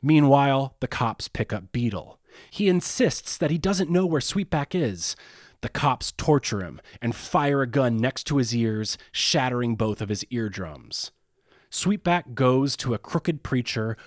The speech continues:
who runs a sex worker grooming facility as a haven for unwed mothers. But he refuses to help Sweetback because the cops know about his criminal activity and he can't risk being shut down.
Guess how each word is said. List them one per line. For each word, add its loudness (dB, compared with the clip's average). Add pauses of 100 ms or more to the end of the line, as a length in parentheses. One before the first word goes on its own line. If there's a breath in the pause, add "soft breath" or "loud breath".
who 2
runs 2
a -4
sex -4
worker 0
grooming 2
facility -2
as -4
a -4
haven 0
for -6
unwed 0
mothers. -4 (440 loud breath)
But 0
he 2
refuses 4
to 0
help -2
Sweetback -4 (280 loud breath)
because 0
the -2
cops -4
know 4
about 2
his -2
criminal 0
activity -2 (200 loud breath)
and -4
he -2
can't -4
risk -2
being 2
shut -2
down. 0